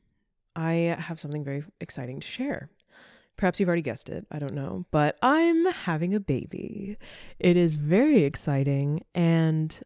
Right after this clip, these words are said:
uh, I'm really, I'm just so glad that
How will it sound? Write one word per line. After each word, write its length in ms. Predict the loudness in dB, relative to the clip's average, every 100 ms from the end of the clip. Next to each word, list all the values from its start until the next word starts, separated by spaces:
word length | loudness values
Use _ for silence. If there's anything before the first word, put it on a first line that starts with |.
| -20 _ _
uh, 460 | -2 0 0 0 -4 -10 _ _ _ _ 2
I'm 140 | 6
really, 360 | 8 8 6 2
I'm 140 | -2 -2
just 180 | 0
so 160 | 4 4
glad 280 | 4 -2 -2
that 200 | -6